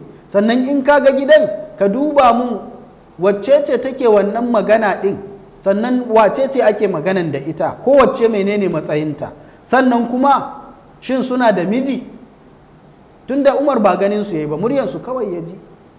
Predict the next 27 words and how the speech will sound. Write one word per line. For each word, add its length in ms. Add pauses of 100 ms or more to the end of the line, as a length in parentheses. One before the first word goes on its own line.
(1400)
Sai 120 (100)
ya 80
tura 400
Aslam 380
ya 100
ce, 300
"Je 240
duba 340
masa 300
a 100
ina 280
ne 100
wannan 400
gidan 280
yake," 280
tunda 240
ya 180
ce 160
masa 260
ya 100
sa 280
alama 400
ya 80
gane 320
a 160
ina 220
gidan 260